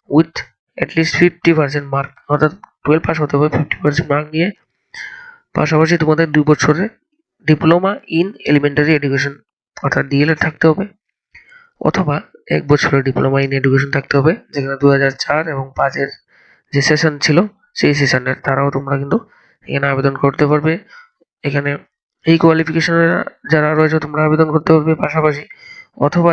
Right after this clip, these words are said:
দিয়ে এখানে বিভিন্ন কোয়ালিফিকেশন আরও দিয়ে দেওয়া হয়েছে, তোমরা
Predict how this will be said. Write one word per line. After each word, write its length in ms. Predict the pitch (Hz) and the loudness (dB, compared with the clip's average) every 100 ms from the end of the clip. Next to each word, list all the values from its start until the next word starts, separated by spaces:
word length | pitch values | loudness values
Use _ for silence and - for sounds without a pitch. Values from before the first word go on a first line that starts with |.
| 147 | 2
দিয়ে 160 | 143 175 - _ _ _ _ | -2 -4 -8 _ _ _ _
এখানে 240 | 147 147 143 - _ _ 147 | -4 -2 -2 -6 _ _ 2
বিভিন্ন 220 | 147 151 | 2 2
কোয়ালিফিকেশন 560 | - 143 147 147 151 156 147 | 0 0 0 -2 -4 -4 -2
আরও 120 | 151 | 0
দিয়ে 220 | 151 147 143 | 2 2 4
দেওয়া 220 | 147 143 143 | 4 4 2
হয়েছে, 240 | 143 170 214 _ _ _ _ _ _ _ | 0 -2 -4 _ _ _ _ _ _ _
তোমরা 240 | - 143 | -2 2